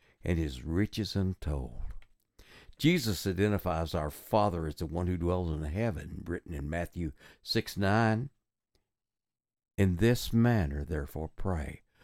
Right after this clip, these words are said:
Our Father, who art in heaven,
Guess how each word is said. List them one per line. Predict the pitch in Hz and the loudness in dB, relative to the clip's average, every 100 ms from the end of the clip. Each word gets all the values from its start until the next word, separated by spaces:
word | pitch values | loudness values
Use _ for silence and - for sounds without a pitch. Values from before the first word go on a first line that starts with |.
| - _ | -20 _
Our | - 82 78 | -2 0 0
Father, | - - 98 90 78 - - 82 _ _ _ _ _ _ _ | -2 0 2 2 0 -6 -12 -16 _ _ _ _ _ _ _
who | - 80 | -2 0
art | 78 82 | 2 0
in | 82 82 | 0 -2
heaven, | 73 98 76 76 78 - | 0 0 0 -4 -8 -12